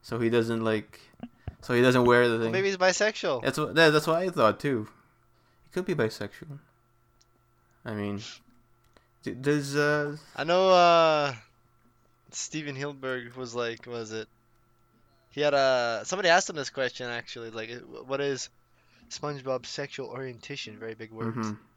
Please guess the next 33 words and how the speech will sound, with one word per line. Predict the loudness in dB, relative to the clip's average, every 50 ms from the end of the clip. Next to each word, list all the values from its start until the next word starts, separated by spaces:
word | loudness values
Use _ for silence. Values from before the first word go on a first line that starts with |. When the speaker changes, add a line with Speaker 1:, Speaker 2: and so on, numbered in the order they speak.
| _ _ _ _ _ _ _ _ _ _ _ _ _ _ _ _ _ _ _ _ _
Speaker 2:
And | -8 -8 -6
he's | -6 -4 0
like, | 0 0 0 2
"Well, | 2 2 2
he's | 2 2 0
a | -4
sponge, | -4 -2 0 0 0 0 -4 -10
so | -10 -8 -6 -4 -4
he's | -4 -6 -6 -6
asexual." | -8 -8 -6 -6 -6 -6 -8 -10 -12 -12 -14 -14 -18 _ _ -2
Speaker 1:
Yeah. | 2 4 4 4 4 0 -6 _ -20
Speaker 2:
Because | -12 -8 -8 -8 -8 -8 -14 -18 -20 _ _ _ _ _ _
sponge | -16 -12 -6 -4 -4 -4 -4
in | -4 -4
the | -2
wild | 0 0 0 2 0 -2 -4 -6
are | -8 -8
asexual. | -6 -6 -6 -8 -8 -8 -10 -12 -14 -14 -16 _ _ _ _ _ _ _ _ -8
Speaker 1:
I, | -8 -8 -6 -4
yeah, | 0 2 4 4 4 2 -2
I | -6 -8
th- | -8 -8 -12 -20 _ -20 -20 -20 -20 _ _ _ _ _ _ _ _ _ -6
Speaker 2:
Or | -4 -2
they | -2 0
reproduce | 0 0 0 0 -2 -2 -2 -2 -2
asexually, | -2 -2 -2 -2 -2 -4 -4 -6 -6 -6 -6 -6
so | -4 -4 -6 -6 -6 -8 _ _ _ -12
I | -10 -6
guess | -4 -4 -4 -2
that | 0 0 0
was | -2 -4
a | -6 -6
little | -6 -6 -6 -8 -10